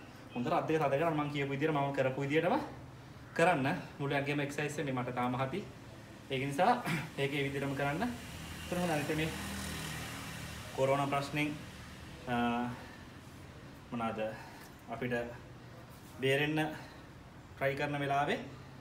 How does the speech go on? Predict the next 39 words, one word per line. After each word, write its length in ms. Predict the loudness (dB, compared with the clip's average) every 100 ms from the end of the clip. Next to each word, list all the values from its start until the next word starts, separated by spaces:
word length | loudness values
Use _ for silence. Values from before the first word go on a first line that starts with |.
| -16 -14
ඔයාලා 280 | -4 -2 0
ගෙදර 200 | 0 0
ඉඳන් 160 | -2 0
මේ 160 | 0
දේවල් 200 | 2 2
කරගෙන 340 | 2 0 0 -2 -6 -12 -8
පාඩුවේ 400 | 0 2 4 2
ඉන්න. 180 | 2 0 -2 -2 -10 -12 -14 -12
තව 140 | -2 0
කට්ටිය 280 | 0 0 0
ආශ්‍රය 280 | 0 0 0
කරන්නේ 240 | 0 0
නැතුව 280 | 0 0 -2 -4 -8 -2
ගෙදරට 320 | 0 0 0
වෙලා 240 | 0 0 -2 -2
තනියෙන් 380 | 0 0 -2 -2
තමන්ට 320 | -2 0 2 2
අවශ්‍ය 300 | 2 0 -2
දේ 120 | -2
තමන් 240 | -2 0
තනියෙන් 280 | 0 0 -2
කරගෙන 340 | 0 2 2 2 0 -6 -6 -4
ඉන්න 180 | -2 0
මේ 100 | 0
ප්‍රශ්නේ 340 | 2 2 2 0
විසඳුණාට 360 | 4 4 4
පස්සේ 180 | 2 2
අපිට 200 | 0 0
ජිම් 140 | 2
වලට 160 | 2 4
යන්න 200 | 2 2
පුළුවන්. 280 | 2 4 4 0 -10 -10 -12 -12 -8
විසඳුණාට 460 | -4 -4 -2 0 0
පස්සේ 160 | -2
අපිට 160 | -2 -2
හොඳට 240 | 0 0
කරන්න 240 | 0 0 2
පුළුවන්. 220 | 2 0 0 -2 -2 0
ඊළඟට 380 | 4 6 6